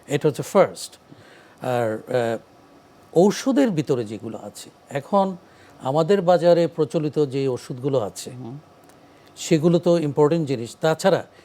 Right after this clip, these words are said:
Speaker 1: ফ্যাটি লিভারের কারণটা খুঁজতে হবে। এটা কি ডায়াবেটিস? এটা কি প্রি ডায়াবেটিস? এটা কি রক্তের চর্বির পরিমাণ বেশি এই জন্য?
Speaker 2: হুম।
Speaker 1: তাহলে আপনাকে রক্তের চর্বিটা কমাতে হবে।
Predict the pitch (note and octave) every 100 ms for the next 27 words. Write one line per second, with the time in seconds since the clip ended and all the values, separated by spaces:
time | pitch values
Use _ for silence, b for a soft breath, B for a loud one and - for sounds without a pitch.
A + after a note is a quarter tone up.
0 | _ - D3 E3+ F3 F3 F3 D#3+ E3 E3+
1 | - D3 - G#2 F2 F2 b b b -
2 | C3+ E3+ C#3+ C3 D3 A3+ A#3 - - _
3 | _ _ _ - G#2+ B2+ C3+ D3+ D#3+ F3
4 | F#3+ A3 D#3+ - - b b b - C3
5 | C#3 D3 C3+ B2 E3+ D#3+ - D3 D3+ F3+
6 | F#3+ _ E3 D#3 D#3+ E3+ D3 D3 - F#3
7 | C#3+ F3 A3 C#4 - G2 B2+ B B B
8 | - D#3 E3+ G3+ D#3+ D3+ - C#3+ D#3 D3
9 | D#3+ C3 D#3+ D3 D3 D3+ D3 D3+ C3